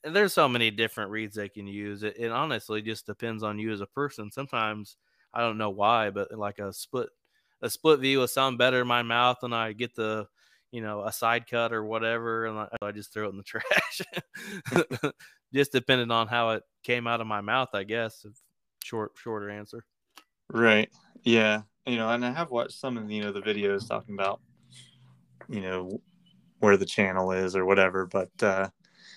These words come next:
Speaker 2: you know, that's kinda getting into, I guess,
Speaker 1: Yeah, that's
Speaker 2: anatomy.
Speaker 1: pretty
Speaker 2: I don't know <laughs> how the
Speaker 1: <laughs> Right.
Speaker 2: flows through your,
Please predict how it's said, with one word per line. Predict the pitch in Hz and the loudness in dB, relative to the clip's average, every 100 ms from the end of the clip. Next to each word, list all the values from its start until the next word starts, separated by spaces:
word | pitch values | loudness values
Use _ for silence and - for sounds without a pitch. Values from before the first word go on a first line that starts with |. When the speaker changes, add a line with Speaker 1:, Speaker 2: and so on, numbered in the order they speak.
| _ _ - | _ _ 0
Speaker 2:
you | 107 | 2
know, | 101 | 4
that's | 101 - | 2 2
kinda | 110 98 95 90 _ _ _ _ _ _ _ _ _ _ _ _ _ _ | 2 2 0 -2 _ _ _ _ _ _ _ _ _ _ _ _ _ _
getting | 135 123 | 4 4
into, | 110 107 - 104 101 - - - _ _ _ _ _ _ | 4 0 0 2 0 -4 -20 -20 _ _ _ _ _ _
I | 104 | -2
guess, | 101 107 | 2 4
Speaker 1:
Yeah, | |
that's | 110 101 | 2 2
Speaker 2:
anatomy. | 104 107 101 | 2 2 0
Speaker 1:
pretty | - | -6
Speaker 2:
I | - | -6
don't | 101 | 0
know | 101 98 - - 180 | 0 0 -2 2 0
<laughs> | - | 6
how | 185 202 | 8 8
the | 175 | 8
Speaker 1:
<laughs> | 131 117 117 | 6 4 4
Right. | |
Speaker 2:
flows | 117 110 107 | 4 2 0
through | - 110 | 0 0
your, | 101 101 | 2 -2